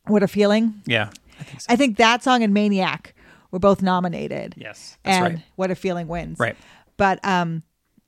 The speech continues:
Speaker 1: so she dances at the end, and of course you're watching this girl who has had no training whatsoever
Speaker 2: <laughs>
Speaker 1: rock this dance, and then what you come to find out is actually three people,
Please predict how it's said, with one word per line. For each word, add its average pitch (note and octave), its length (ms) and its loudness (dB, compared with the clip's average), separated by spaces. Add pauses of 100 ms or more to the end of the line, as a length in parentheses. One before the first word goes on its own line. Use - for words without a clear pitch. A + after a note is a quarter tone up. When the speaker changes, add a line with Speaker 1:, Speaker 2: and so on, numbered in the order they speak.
(180)
Speaker 1:
so A3+ 180 4
she A#3 160 0
dances A3+ 480 0
at G#3+ 160 2
the G3 160 -2
end, A3 680 4
and F#3+ 180 2
of F#3 80 -2
course G#3 380 2
you're F#3+ 180 2
watching G3+ 380 2
this F#3+ 160 0
girl G3 300 2
who F3 280 2
has E3 420 -4
had E3 320 -12
no E4 240 0
training A3 580 -6
whatsoever D#3+ 920 -8 (380)
Speaker 2:
<laughs> - 400 -12
Speaker 1:
rock G#3+ 460 4
this A#3+ 220 2
dance, F3 680 -2 (220)
and A3+ 160 4
then B3+ 320 2
what G#3 320 2
you A#3 100 0
come C4 220 0
to C#4+ 120 -2
find G3+ 280 0
out E3+ 320 2
is G3 100 -2
actually A3+ 320 0
three G4+ 640 2
people, E3+ 600 -4